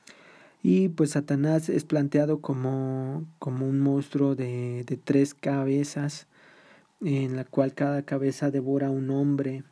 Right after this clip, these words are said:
y, y todas están llorando porque obviamente la infelicidad que contiene, pues, este, este ser es total, ¿no? Y de ahí, pues, pasa al purgatorio, en el cual te explica,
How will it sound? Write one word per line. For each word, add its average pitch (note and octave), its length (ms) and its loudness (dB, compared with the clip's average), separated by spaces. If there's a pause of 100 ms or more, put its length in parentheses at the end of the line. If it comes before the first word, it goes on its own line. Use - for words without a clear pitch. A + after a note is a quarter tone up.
(440)
y, C#3+ 580 4
y C#3+ 300 0
todas C#3+ 420 -2
están C#3 800 -2
llorando C#3 540 2
porque C#3+ 320 -2
obviamente C3+ 640 0 (480)
la C#3 80 0
infelicidad B2+ 680 0
que - 140 -8
contiene, C3 800 -4 (140)
pues, C#3+ 240 -6
este, B2+ 600 -4 (380)
este - 240 -2
ser C#3+ 400 2 (1000)
es C3+ 180 0
total, B2+ 440 0
¿no? D3 140 -4 (800)
Y A3 220 6
de F3+ 100 6
ahí, E3+ 400 4 (160)
pues, C#3 300 0 (540)
pasa C#3 760 0
al B2 160 -2
purgatorio, E3 880 2
en D#3 80 0
el C3 140 -2
cual C#3 220 2
te D3 100 -4
explica, C#3+ 540 0